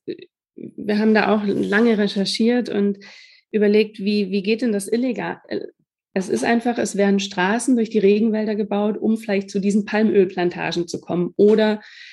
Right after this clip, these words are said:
ähm, um, manchmal wird ja gezielt Tropenholz wirklich, ähm, gerodet, aber dieses illegal, um eben hinzukommen zu diesen Plantagen oder Monokulturen oder Weiden, da kommen wir später noch dazu,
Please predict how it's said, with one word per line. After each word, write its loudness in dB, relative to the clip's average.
ähm, 2
um, 2
manchmal 0
wird 2
ja 2
gezielt -2
Tropenholz 0
wirklich, -4
ähm, 0
gerodet, 0
aber -2
dieses -6
illegal, 2
um 6
eben 4
hinzukommen 2
zu -4
diesen 0
Plantagen 0
oder -2
Monokulturen 0
oder -4
Weiden, 4
da 0
kommen 0
wir 2
später -2
noch -2
dazu, -4